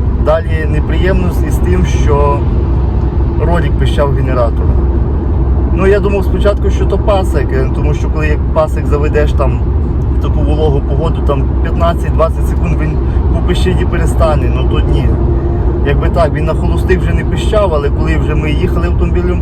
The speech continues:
давали йому газу, то пищав, то все ж таки був ролик. Але він сказав, що він то виправить, він його замінить.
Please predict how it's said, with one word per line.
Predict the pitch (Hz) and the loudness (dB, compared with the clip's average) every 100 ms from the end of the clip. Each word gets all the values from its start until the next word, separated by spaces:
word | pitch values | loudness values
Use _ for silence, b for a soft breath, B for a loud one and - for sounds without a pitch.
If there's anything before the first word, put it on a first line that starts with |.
| - | 0
давали | 156 151 151 | 0 0 0
йому | 151 143 | 0 0
газу, | 147 165 - 175 170 B B B - | 0 0 0 -2 -2 B B B -2
то | 156 | 0
пищав, | - - 143 127 | 0 0 0 0
то | 147 | -2
все | - 165 | -2 -2
ж | 151 | -2
таки | - 135 - - - - | -2 0 0 0 0 0
був | - - - - - - - | 0 0 -2 -2 -2 -2 -2
ролик. | 131 139 - - - | 0 0 0 0 0
Але | 147 | 0
він | 160 185 | 0 0
сказав, | 185 180 180 | -2 0 0
що | - | 0
він | 160 165 | 0 0
то | 156 | 0
виправить, | 185 190 202 190 - | 0 2 0 0 -2
він | 147 165 | -2 0
його | - 147 156 156 - | 0 2 0 0 -2
замінить. | 143 151 143 - - | 0 0 0 0 -2